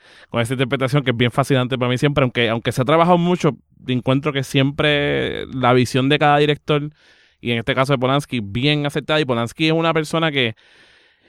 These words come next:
que, que, que yo creo que ama mucho el teatro y, se, y este es como su love letter a, a ese proceso teatral, ¿no?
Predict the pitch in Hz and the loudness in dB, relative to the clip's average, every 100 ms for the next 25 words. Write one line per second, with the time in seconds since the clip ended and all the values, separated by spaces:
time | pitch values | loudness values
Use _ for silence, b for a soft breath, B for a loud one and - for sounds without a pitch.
0 | _ 139 123 - 131 123 120 117 - 120 | _ 0 0 0 0 2 2 0 -2 -2
1 | 120 135 160 131 131 135 156 143 147 147 | 0 2 2 2 4 2 0 0 2 2
2 | 143 123 110 113 95 107 - - 135 127 | 2 0 0 -2 -2 -2 -4 -2 0 2
3 | 127 117 117 131 123 123 120 104 95 - | 2 2 2 2 2 2 2 0 -2 -6
4 | 95 98 127 110 107 110 131 107 92 104 | -6 -4 -2 -2 -2 -2 0 0 -2 -2
5 | 98 101 101 127 | -2 -4 -6 -6